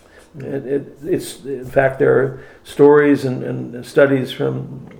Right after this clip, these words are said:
the original Mesoamericans that planted po-, corn, bean, and squash, and they did it for three reasons. The, uh, the corn they grew for food,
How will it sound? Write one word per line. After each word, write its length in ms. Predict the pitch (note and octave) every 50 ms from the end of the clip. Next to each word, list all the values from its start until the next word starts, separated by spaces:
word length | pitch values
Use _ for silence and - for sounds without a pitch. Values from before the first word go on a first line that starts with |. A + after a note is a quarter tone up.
| C#3 E3
the 160 | E3 C3+ C3
original 720 | B2+ A#2 C3 C3+ C3 C3+ B2+ B2 A#2+ A#2+ A#2+ B2 B2+ - - - - -
Mesoamericans 920 | C3 C3 C3 C3+ C#3 B2+ A#2+ A#2 A#2 B2 C#3+ D#3+ D3+ C3+ - A#2 A2+ -
that 120 | A#2+ B2
planted 400 | - - A#2 B2 A#2+ A#2+ A#2 A#2 - - - - _
po-, 240 | - C#3 C#3+ - -
corn, 460 | - C3 C3+ C#3 C#3+ D3 D3 C#3 B2+
bean, 260 | B2+ B2 B2+ C3 C3
and 120 | B2+ B2
squash, 680 | A#2 - - - B2 B2 B2+ A#2 G#2 - - - - - - - - - - - - -
and 100 | C3+ B2+
they 60 | A#2+
did 180 | A#2+ C3+ B2
it 120 | A#2+ C#3+ -
for 120 | - C3
three 240 | A#2 - C#3 C3 B2+
reasons. 580 | A#2+ B2+ D3 D#3+ B2+ A2+ A2+ A2+ A#2 B2+ C3 - - - - - - - - - - -
The, 60 | - C3
uh, 40 |
the 100 | A#2+ B2
corn 300 | B2 - B2+ B2 B2+ C3+
they 160 | C3 C3 C3 B2+
grew 520 | C3 C3 B2+ - - - - C3+ C3+ C3+
for 120 | C#3 C3+
food, 560 | - - - D3+ D3 D3 D3 D3 C#3+ D3 D3